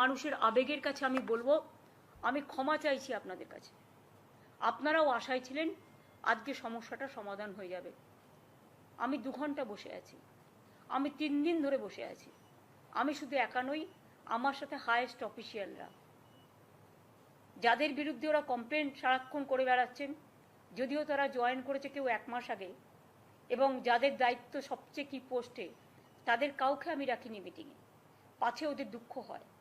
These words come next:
তা সত্ত্বেও মিটিং ডেকে মিটিংয়ে আসবে বলে নবান্নর গেট থেকেও যারা এলেন না, তাদের আমি আবার ক্ষমা করে দিলাম। তাদের কাছে আমার আবেদন থাকবে, আপনারা কাজে যোগদান করুন,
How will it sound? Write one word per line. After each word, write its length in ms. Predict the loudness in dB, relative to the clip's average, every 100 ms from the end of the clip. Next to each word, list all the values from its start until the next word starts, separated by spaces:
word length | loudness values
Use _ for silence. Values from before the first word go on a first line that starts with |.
| -20 -20 -20 -20 -8 -4
তা 80 | -2 -2
সত্ত্বেও 360 | -6 -4 -6 -6 -16 -20 -20 -20 -16
মিটিং 340 | -8 -6 -2 0 0 -2
ডেকে 320 | -4 -4 -6 -8 -18 -20 -20 -14 -10
মিটিংয়ে 340 | -8 -6 -6 -6 -8
আসবে 240 | -8 -8 -4
বলে 180 | -6 -6 -12 -20 -20 -20 -20 -20 -20 -20 -20 -8
নবান্নর 540 | -2 2 4 4 0 -2
গেট 160 | -6 -6 -10
থেকেও 200 | -6 -4
যারা 160 | -2 -2 -4 -6
এলেন 200 | -6 -6 -8
না, 80 | -10 -12 -20 -20 -20 -20 -20 -20 -4
তাদের 220 | 0 2 2
আমি 100 | 0 -2 0
আবার 180 | 2 2 0
ক্ষমা 200 | -4 -2 -2
করে 120 | -4 0
দিলাম। 200 | 0 0 -6 -20 -20 -20 -2
তাদের 220 | 2 2 0
কাছে 140 | -2 -2
আমার 120 | 0 0
আবেদন 260 | 0 0 -2 0
থাকবে, 260 | -2 2 2 2 -4 -20 -20 -18 -6
আপনারা 300 | -4 -2 -2 -2
কাজে 220 | -4 -4 -4
যোগদান 320 | -6 -4 -4 -2
করুন, 220 | -2 0